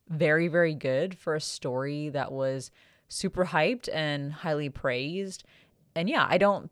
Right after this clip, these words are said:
think, kinda like how the show doesn't take itself too seriously, um, I don't think we need to be too analytical of, like, what's actually going on here, but it does have some very important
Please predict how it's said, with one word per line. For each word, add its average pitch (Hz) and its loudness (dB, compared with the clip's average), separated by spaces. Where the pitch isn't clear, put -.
think, 185 -2
kinda 277 0
like 294 0
how 254 6
the 202 2
show 185 0
doesn't 160 -6
take 175 -4
itself 147 0
too 160 -4
seriously, 147 -4
um, 143 2
I 156 4
don't 160 2
think 151 -2
we 147 -2
need 143 -4
to 143 -6
be 131 -6
too - -6
analytical 135 0
of, 139 -2
like, 123 -4
what's 147 -2
actually 147 -2
going 135 -2
on 123 -4
here, 165 -2
but 180 4
it 156 6
does 175 8
have 160 -2
some 160 -6
very 139 -2
important 147 -8